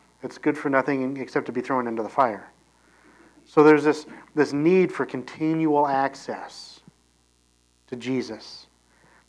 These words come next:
And that's what's going on here, is that if we're gonna be the house of God, right, if we're gonna be the family of God,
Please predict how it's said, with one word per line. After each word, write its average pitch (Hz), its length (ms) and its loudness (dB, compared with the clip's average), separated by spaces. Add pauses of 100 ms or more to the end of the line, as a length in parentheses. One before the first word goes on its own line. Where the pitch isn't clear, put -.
And 143 120 2
that's 170 180 6
what's 175 160 6
going 165 240 8
on 139 100 8
here, 156 380 6
is 123 200 0 (360)
that 147 220 0
if 147 100 2
we're 185 100 8
gonna 220 180 6
be 185 380 0
the 185 120 0
house - 360 -2
of 135 100 -10
God, 131 360 4
right, 123 160 0
if 120 120 -8
we're 180 100 0
gonna 170 180 2
be 160 520 2
the - 160 0
family 160 440 2
of 113 100 -4
God, 127 520 2